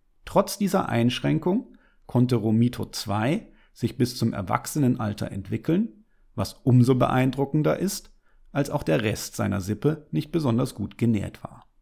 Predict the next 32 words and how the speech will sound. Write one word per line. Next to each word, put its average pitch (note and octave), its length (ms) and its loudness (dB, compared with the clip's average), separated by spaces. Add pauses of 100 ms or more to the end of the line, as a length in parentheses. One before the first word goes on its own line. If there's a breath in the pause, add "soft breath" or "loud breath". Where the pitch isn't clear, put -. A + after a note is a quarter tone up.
Eine F3 260 6
Sippe, A#2+ 360 0 (220)
die G#2+ 100 -4
keineswegs F3+ 680 2
im F3+ 100 2
Überfluss A#2 520 0
lebte, - 420 -8 (380)
kümmerte F#3+ 400 4
sich F3 320 -4
also C#3+ 500 -2
sozial A#2 640 -2
um - 160 -2
eines B2 680 -2
ihrer G2+ 220 -4
schwächsten - 520 -8
Mitglieder. D#2 600 -10 (580)
Dies A#3+ 240 8
sollte F#3 380 0
uns F#3 180 0
auch D3 100 0
nicht C#3+ 240 0
zu A#2+ 200 0
sehr G2+ 200 -2
verwundern, F#2 520 -8
da G2 120 -6
der G2+ 120 -6
Mensch, B2+ 340 0
bevor - 260 -4
er G#2+ 100 -8
zum G2 200 -6
Menschen C3+ 420 -2
wurde, E3+ 380 2